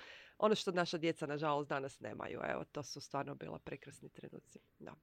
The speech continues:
Vožnja na traktoru. Isuse, kad je deda rekao, „Idemo s traktorom negdje”, ajme, čovječe.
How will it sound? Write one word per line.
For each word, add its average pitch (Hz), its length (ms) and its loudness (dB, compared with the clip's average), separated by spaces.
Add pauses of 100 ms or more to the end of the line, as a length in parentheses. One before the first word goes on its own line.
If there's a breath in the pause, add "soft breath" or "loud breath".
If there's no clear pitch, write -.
(100)
Vožnja 170 340 6
na 156 100 4
traktoru. 151 640 4
Isuse, 165 320 0
kad 147 140 -6
je 156 60 0
deda 165 220 4
rekao, 170 260 4
„Idemo 160 320 2
s - 100 -14
traktorom 151 580 6
negdje”, 147 340 0
ajme, 170 640 4
čovječe. 180 400 2